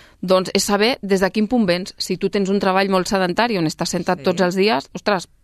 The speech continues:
Speaker 1: doncs que et moguis una mica cada dia ja és molt important. O no només cada dia, sinó
Speaker 2: Mhm.
Speaker 1: dos o tres co-, el temps que tu puguis. I mica a mica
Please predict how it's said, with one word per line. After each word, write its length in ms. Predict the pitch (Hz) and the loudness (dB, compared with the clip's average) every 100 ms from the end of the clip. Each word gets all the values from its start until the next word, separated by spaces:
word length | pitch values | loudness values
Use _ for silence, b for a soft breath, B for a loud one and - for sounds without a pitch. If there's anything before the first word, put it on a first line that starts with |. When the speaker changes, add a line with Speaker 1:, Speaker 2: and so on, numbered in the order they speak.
| _ | _
Speaker 1:
doncs 140 | 180 - | -6 -2
que 80 | |
et 60 | 180 | 0
moguis 240 | 190 202 | 2 2
una 140 | 220 208 | 2 0
mica 220 | 208 190 | 0 0
cada 200 | 190 190 | 2 0
dia 160 | 202 226 | -2 -2
ja 100 | 240 | -2
és 60 | 254 | -2
molt 160 | 240 | -2
important. 460 | 175 175 165 208 208 b b b b | -4 -4 -4 -4 -6 b b b b
O 220 | - 180 | -6 -2
no 120 | 196 262 | 0 2
només 280 | 247 202 | 2 0
cada 240 | - 170 160 | 0 0 2
dia, 200 | 277 226 | 0 -2
sinó 300 | 196 175 175 | -2 -2 0
Speaker 2:
Mhm. 40 | 175 | 0
Speaker 1:
dos 200 | 214 180 | 0 0
o 60 | |
tres 180 | 165 165 | -2 -4
co-, 120 | - - _ - | -6 -14 _ 0
el 120 | 208 | 0
temps 160 | 294 294 | 0 -2
que 100 | 294 | -2
tu 120 | 233 | 0
puguis. 440 | 185 170 165 170 - B B B | 0 0 0 -4 -10 B B B
I 100 | - | -4
mica 160 | 208 294 | -2 0
a 20 | |
mica 340 | 285 285 330 | 0 0 -2